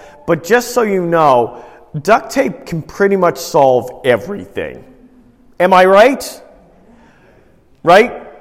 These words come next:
Right? Your bed is falling apart? Duct tape it. Right? You've got a hole in your car? Duct tape it. Right?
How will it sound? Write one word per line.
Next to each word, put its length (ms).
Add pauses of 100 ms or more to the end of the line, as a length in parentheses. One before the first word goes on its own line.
(640)
Right? 240
Your 100
bed 280
is 160
falling 280
apart? 920 (1080)
Duct 240
tape 260
it. 160 (1120)
Right? 380 (360)
You've 200
got 140
a 100
hole 600
in 140
your 140
car? 1080 (1040)
Duct 300
tape 260
it. 260 (1700)
Right? 340